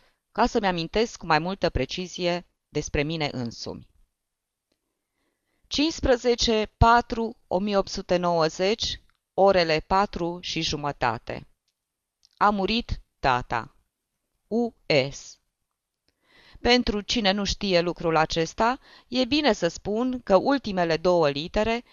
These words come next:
nu înseamnă United States, ci ultima sigareta. E însemnarea pe care o găsesc pe un volum de filozofie pozitivistă de-a lui Ostwald, în tovărășia căruia am petrecut plin de speranță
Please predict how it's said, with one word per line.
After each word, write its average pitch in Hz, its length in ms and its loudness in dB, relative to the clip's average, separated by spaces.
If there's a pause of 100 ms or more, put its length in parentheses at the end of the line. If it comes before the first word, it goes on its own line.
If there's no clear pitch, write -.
(140)
nu 302 200 0
înseamnă 170 760 2 (180)
United 175 600 0
States, - 600 -4 (360)
ci 240 280 -2 (140)
ultima 196 600 0
sigareta. 143 840 -2 (920)
E 220 280 2
însemnarea 226 680 2
pe 170 120 0
care 185 200 2
o 175 60 2
găsesc 185 500 -2
pe 170 120 -2
un 160 140 0
volum 160 280 -2
de 156 120 -2
filozofie 160 840 -4 (260)
pozitivistă 175 1000 -4 (320)
de-a 196 200 4
lui 208 160 2
Ostwald, 113 720 -2 (400)
în 196 120 -8
tovărășia 180 600 4
căruia 202 480 2
am 185 220 -2
petrecut 175 560 -4
plin 196 260 -6
de 170 100 0
speranță 165 760 -2